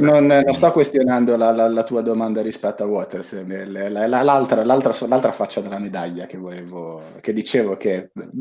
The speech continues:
Speaker 1: Herzog dove lo metti sta bene, ragazzi, cioè, non, non ci sono problemi.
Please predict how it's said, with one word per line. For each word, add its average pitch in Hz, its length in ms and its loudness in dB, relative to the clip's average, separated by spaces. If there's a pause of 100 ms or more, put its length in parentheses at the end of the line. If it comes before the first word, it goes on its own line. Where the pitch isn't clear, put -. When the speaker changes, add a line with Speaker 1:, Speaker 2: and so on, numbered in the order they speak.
(140)
Speaker 1:
Herzog 170 460 -2
dove 147 180 -2
lo 202 80 0
metti 262 280 0
sta - 260 -12
bene, 98 300 -6
ragazzi, 117 520 -10
cioè, 117 200 -12
non, 113 320 -8 (260)
non 214 140 4
ci - 180 2
sono 165 340 6
problemi. 107 760 -2